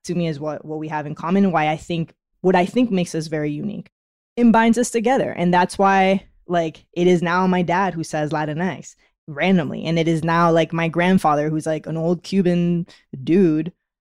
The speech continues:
has voted Republican, but I look at him and I'm like, "You are someone that has constantly been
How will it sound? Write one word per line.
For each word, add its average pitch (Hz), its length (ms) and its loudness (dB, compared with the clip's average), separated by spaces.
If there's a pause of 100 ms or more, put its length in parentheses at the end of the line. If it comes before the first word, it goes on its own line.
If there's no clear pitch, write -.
has 156 220 -8
voted 175 340 2
Republican, 185 720 0
but 156 160 -4
I 156 140 0
look 180 260 -2
at 185 100 0
him 190 320 -2
and 151 120 -8
I'm 156 160 -10
like, 151 240 -12
"You 180 200 0
are 202 140 4
someone 214 460 0
that 156 100 -6
has 156 220 -8 (100)
constantly 202 800 -2
been 165 400 -2